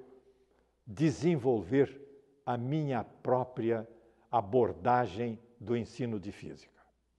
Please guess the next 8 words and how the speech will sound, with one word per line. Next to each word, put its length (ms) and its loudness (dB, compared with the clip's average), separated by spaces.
Como 180 8
estava 300 6
em 80 2
contato 600 2
com 200 0
o 40 0
professor 560 4
Teixeira 680 2